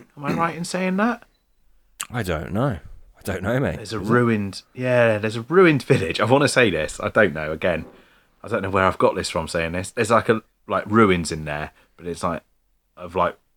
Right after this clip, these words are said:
Speaker 1: an old village, but it's for, like, tiny little people. <laughs> Like,
Speaker 2: That
Speaker 1: you'd have
Speaker 2: ring-,
Speaker 1: a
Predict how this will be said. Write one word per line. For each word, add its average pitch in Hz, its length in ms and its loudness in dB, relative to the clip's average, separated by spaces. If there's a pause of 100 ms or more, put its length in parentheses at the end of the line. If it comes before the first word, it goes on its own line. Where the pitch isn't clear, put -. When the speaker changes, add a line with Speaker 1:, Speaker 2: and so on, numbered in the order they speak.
(100)
Speaker 1:
an 92 140 -8
old 87 280 -2
village, 82 380 -4
but 80 120 -10
it's 71 120 -12
for, 85 80 -8
like, 82 160 -4 (540)
tiny 90 580 -4
little 82 340 -4
people. 76 520 -10 (140)
<laughs> 139 140 -4 (1200)
Like, 92 140 -4
Speaker 2:
That 175 200 6
Speaker 1:
you'd 156 120 6
have 135 100 4
Speaker 2:
ring-, 87 40 2
Speaker 1:
a 85 220 4